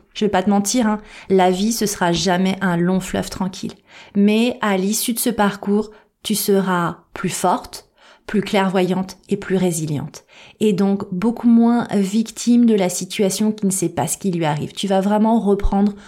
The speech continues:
le contrôle de ta vie et le pouvoir sur ta vie et ta relation à la nourriture.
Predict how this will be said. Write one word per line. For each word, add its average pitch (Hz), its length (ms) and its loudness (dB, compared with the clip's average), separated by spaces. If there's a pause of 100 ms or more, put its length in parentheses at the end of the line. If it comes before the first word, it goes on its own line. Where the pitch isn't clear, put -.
(160)
le 220 280 4
contrôle 220 580 0
de 208 80 4
ta 208 200 0
vie 190 260 -4 (300)
et 190 140 2
le 202 220 2
pouvoir 196 640 0
sur 202 300 -4
ta 160 180 -2
vie 170 280 -6
et - 60 -6
ta 165 140 -4
relation 160 460 -2
à 170 40 -2
la 160 100 -2
nourriture. 160 420 -8